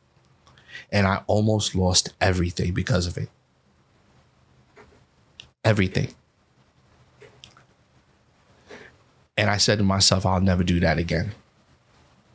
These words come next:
So even if you're in a dark place,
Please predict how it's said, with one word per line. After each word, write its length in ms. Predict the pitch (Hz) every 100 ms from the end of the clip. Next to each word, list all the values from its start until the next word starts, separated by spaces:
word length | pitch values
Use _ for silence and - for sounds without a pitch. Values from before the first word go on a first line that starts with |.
| _ _ _ _ _ _ _ _ _ _ - - -
So 440 | - 120 107 - _ - - _ _ _ _ _ _ - - - - - -
even 260 | 139 170 165
if 160 | 151 120
you're 220 | 120 117
in 60 |
a 60 | 104
dark 340 | 101 95 90
place, 540 | - 87 95 - -